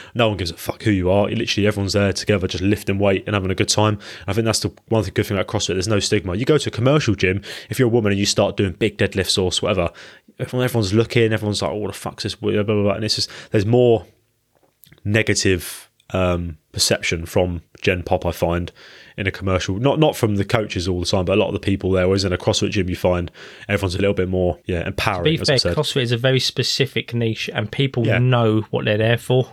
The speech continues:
Speaker 1: Yeah, sure.
Speaker 2: I'm in the ro-, I'm in the wrong end of this business, I suppose.
Speaker 1: <laughs> Yeah, just turn your gym into a CrossFit gym, mate. I'll say that they took
Speaker 2: I
Speaker 1: away
Speaker 2: just
Speaker 1: your
Speaker 2: need to
Speaker 1: functional
Speaker 2: take the
Speaker 1: rig, didn't they?
Speaker 2: CrossFit pill, finally.
Speaker 1: Well, you, they took away your functional rig, didn't they?
Speaker 2: Yeah, they did.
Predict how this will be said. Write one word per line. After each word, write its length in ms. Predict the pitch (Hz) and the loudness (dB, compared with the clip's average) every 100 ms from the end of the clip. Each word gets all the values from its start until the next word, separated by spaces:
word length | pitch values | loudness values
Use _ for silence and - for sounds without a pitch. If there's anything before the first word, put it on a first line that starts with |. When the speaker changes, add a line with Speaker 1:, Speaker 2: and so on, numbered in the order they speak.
| - - | -18 -10
Speaker 1:
Yeah, 200 | 101 90 | -6 -6
sure. 300 | - 95 87 - - | -4 -6 -6 -6 0
Speaker 2:
I'm 100 | 123 | 2
in 80 | 117 | 2
the 80 | |
ro-, 240 | 107 127 127 | 0 0 0
I'm 160 | 135 | 0
in 60 | 127 | 2
the 100 | 117 | 2
wrong 320 | 123 120 117 | 2 2 0
end 160 | 117 113 | 0 -2
of 80 | 101 | -2
this 160 | 107 | -6
business, 480 | - 110 120 101 - | -4 -4 -4 -6 -8
I 60 | 117 | -10
suppose. 480 | - 113 117 - - | -6 -6 -6 -10 -4
Speaker 1:
<laughs> 60 | - 165 165 139 131 - - - - 214 220 - 156 | 0 0 0 0 -2 -4 -14 -20 -16 -12 -12 -4 -2
Yeah, 120 | 117 - 208 - | -2 -8 -10 -4
just 140 | 135 | 0
turn 140 | 135 | 2
your 120 | 117 110 | 2 2
gym 140 | 107 | 0
into 140 | 95 | -2
a 20 | 98 | -2
CrossFit 320 | 120 - 101 | -2 0 -2
gym, 160 | 98 90 | -2 -4
mate. 120 | 90 | 0
I'll 100 | 113 | 0
say 180 | - 104 | 2 2
that 80 | 95 | 2
they 80 | 107 | 0
took 160 | - | 0
Speaker 2:
I 20 | |
Speaker 1:
away 80 | 135 | 0
Speaker 2:
just 100 | 95 | 2
Speaker 1:
your 60 | 160 | 2
Speaker 2:
need 0 | |
to 60 | 110 | 0
Speaker 1:
functional 240 | - 117 | 0 0
Speaker 2:
take 140 | 98 | 0
the 80 | 113 | 0
Speaker 1:
rig, 60 | 107 | 0
didn't 140 | 92 | 0
they? 60 | 131 | -2
Speaker 2:
CrossFit 60 | - | 0
pill, 280 | 120 117 113 | 2 2 0
finally. 520 | - 117 123 120 117 - _ _ _ _ - | 0 0 2 -2 -4 -10 _ _ _ _ -10
Speaker 1:
Well, 120 | 90 | -6
you, 100 | 95 | -4
they 160 | - 117 | 0 -2
took 160 | - | 2
away 120 | 120 180 | 2 2
your 100 | 127 | 2
functional 360 | 107 110 104 | 0 0 0
rig, 120 | 110 165 | 0 -2
didn't 140 | 180 | -4
they? 160 | 127 - | -4 -4
Speaker 2:
Yeah, 200 | - 175 | 0 2
they 120 | 180 151 | 4 2
did. 340 | - 202 120 | 2 2 0